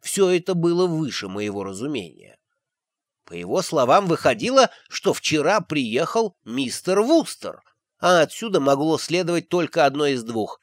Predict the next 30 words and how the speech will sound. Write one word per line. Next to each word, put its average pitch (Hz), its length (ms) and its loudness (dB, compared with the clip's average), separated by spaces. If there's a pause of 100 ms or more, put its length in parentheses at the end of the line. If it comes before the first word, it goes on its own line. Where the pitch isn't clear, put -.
(360)
Либо 220 340 6
я, 151 240 8
как 147 240 -2
герой 208 420 6
моего 180 360 8
анекдота, 160 680 4
ослышался, 254 760 -6 (320)
либо 269 460 2
же 269 140 0
только 226 480 6
что - 160 0
со 190 180 6
мной 170 200 2
беседовал 147 580 2
дворецкий, 214 720 4
который 196 420 6
с 180 120 -6
утра 180 260 4
пораньше 185 480 4
находится 170 560 0
под 175 260 2
градусом. 101 680 -2 (920)
Ни 190 200 2
то, 190 220 6
ни 139 140 0
другое 139 440 2
предположение 226 960 0
меня 208 380 2
не 202 100 0
удовлетворяло. 143 1000 0